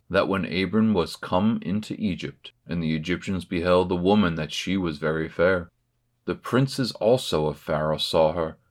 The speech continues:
and commanded her before Pharaoh, and the woman was taken into Pharaoh's house.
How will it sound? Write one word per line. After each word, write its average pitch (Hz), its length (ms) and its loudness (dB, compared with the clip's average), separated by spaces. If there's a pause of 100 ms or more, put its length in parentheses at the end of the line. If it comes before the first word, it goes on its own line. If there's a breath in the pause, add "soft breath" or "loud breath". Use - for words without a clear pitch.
and 85 180 -6
commanded 85 680 0
her 80 160 0
before 78 420 -4
Pharaoh, 82 520 0 (400)
and 85 180 -4
the 82 60 0
woman 92 400 0
was 90 180 -6
taken 107 380 -2
into 80 240 -6
Pharaoh's 78 480 -2
house. 85 440 -4